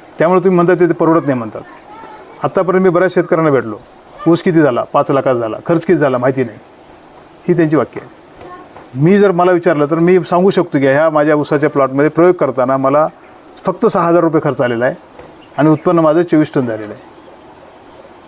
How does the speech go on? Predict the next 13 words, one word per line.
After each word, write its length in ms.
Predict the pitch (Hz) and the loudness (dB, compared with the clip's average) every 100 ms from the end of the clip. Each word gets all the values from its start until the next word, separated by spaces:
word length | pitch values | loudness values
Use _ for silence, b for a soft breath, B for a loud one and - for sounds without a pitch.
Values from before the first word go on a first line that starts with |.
| - - - - - | -20 -20 -20 -18 -2
हे 300 | 180 214 214 - - | 2 2 0 -6 -8
गणित 240 | 151 170 214 | 0 2 0
जोपर्यंत 420 | 151 180 190 190 | 2 0 2 0
कळणार 300 | 165 165 170 | 0 2 2
नाही 180 | 151 131 | 0 -2
शेतकऱ्यांना, 500 | 135 120 123 110 104 | -4 -6 -6 -6 -10
तोपर्यंत 440 | - 170 185 190 | -4 -2 0 0
ते 440 | 185 190 190 185 180 175 135 | 2 2 2 2 0 -2 -6
हवेत 220 | 160 175 | 0 2
गप्पा 260 | 170 170 170 | 2 2 0
मारतील 400 | 160 151 180 165 | 0 0 0 0
की 140 | 170 | 2
"बुवा, 280 | 160 156 151 | 2 2 0